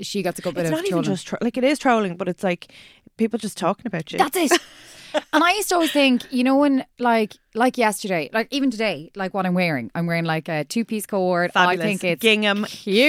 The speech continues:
Speaker 2: cute
Speaker 1: as hell.
Speaker 2: A F,
Speaker 1: Yeah.
Speaker 2: yeah.
Speaker 1: And I'm, I'm all about it. And I'm like, "Well, I love this." But I used to, I'd be too afraid to walk out in the middle of the day with this on because I'd be like, "Oh, everyone would be like, 'Who's your one? Who the hell she thinks she is?'" Whereas now
Speaker 2: So
Speaker 1: I'm
Speaker 2: Irish.
Speaker 1: like, it, it is so Irish.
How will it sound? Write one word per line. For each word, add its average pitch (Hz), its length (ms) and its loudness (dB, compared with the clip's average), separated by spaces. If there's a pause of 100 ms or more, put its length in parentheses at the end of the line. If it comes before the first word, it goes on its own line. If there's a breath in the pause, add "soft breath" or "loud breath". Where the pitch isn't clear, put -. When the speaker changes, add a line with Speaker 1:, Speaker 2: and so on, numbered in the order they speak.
Speaker 2:
cute 240 40 6
Speaker 1:
as 233 120 4
hell. 175 240 4
Speaker 2:
A - 20 2
F, 190 220 2
Speaker 1:
Yeah. 214 260 6
Speaker 2:
yeah. 185 160 4
Speaker 1:
And 277 80 4
I'm, 277 220 4
I'm 269 180 4
all 269 140 4
about 247 260 2
it. 240 40 0
And 208 120 -2
I'm 202 120 0
like, 196 160 -2
"Well, 277 120 -4
I 339 180 -2
love 311 180 0
this." 214 200 -2 (440 loud breath)
But 247 180 4
I 240 140 4
used 254 260 0
to, 254 160 -4
I'd 233 140 0
be 269 100 -4
too 254 160 0
afraid 214 320 -2
to 202 100 -6
walk 196 360 0 (100)
out 190 320 0
in 190 80 -4
the 185 80 -2
middle 180 160 -2
of 170 60 -4
the 175 40 -6
day 175 360 -2
with 165 260 -6
this 180 240 -4
on 170 380 0
because 165 520 -4
I'd 160 140 -4
be 165 80 -6
like, 165 220 -4
"Oh, 165 240 -2
everyone 160 300 -2
would 151 60 -4
be 160 80 -4
like, 156 220 -4
'Who's 170 220 -6
your 151 80 -6
one? 139 200 -12 (140)
Who 190 120 -4
the 170 80 -6
hell 160 160 0
she 151 140 -6
thinks 156 180 -6
she 180 100 -8
is?'" 151 120 -8 (360 loud breath)
Whereas 294 280 4
now 285 280 4
Speaker 2:
So 320 60 6
Speaker 1:
I'm 311 100 6
Speaker 2:
Irish. 240 400 4
Speaker 1:
like, - 100 -4
it, 330 160 0
it 320 140 0
is 330 100 -2
so 294 160 2
Irish. 220 300 0